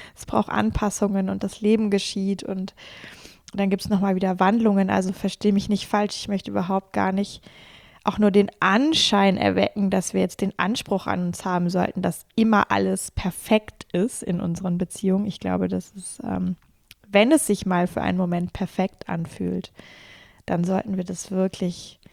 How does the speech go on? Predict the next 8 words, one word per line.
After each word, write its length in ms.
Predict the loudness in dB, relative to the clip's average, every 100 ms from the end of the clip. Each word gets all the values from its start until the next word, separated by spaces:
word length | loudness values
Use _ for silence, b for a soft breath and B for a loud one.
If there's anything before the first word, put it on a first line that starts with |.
| b b -4
ganz 380 | -2 -2 -4 _
demütig 920 | 0 4 6 6 6 4 2 -2 -4
sozusagen 720 | -4 -6 -6 -8 -4 -2 -2
zu 280 | -2 4 6
uns 280 | 6 4 -2
nehmen 400 | -2 -2 -2 -4 _ _ _ _ _ _ _ _ _ _ _ _ -18 B B B B B B B _
und, 800 | 2 4 4 2 0 -2 -4 -4
äh, 460 | -4 -2 -2 -2